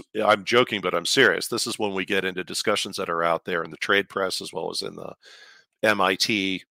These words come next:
you know, Massachusetts Institute of Technology universe about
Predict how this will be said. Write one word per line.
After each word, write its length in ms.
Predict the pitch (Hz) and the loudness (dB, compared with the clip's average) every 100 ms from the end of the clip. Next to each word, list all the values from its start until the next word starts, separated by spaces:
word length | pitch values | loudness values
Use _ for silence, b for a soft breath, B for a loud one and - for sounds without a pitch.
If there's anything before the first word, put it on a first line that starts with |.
| _ | _
you 100 | - | -8
know, 80 | 82 | -6
Massachusetts 680 | 82 85 95 - 104 101 - | -4 -4 -4 -6 -6 -6 -8
Institute 420 | 95 - - 98 | -8 -12 -10 -10
of 20 | |
Technology 580 | - 92 - 92 95 95 | -8 -10 -4 -2 -2 -4
universe 540 | 87 85 80 82 78 - | -8 -8 -6 -6 -6 -4
about 480 | 98 87 90 87 | -2 0 2 2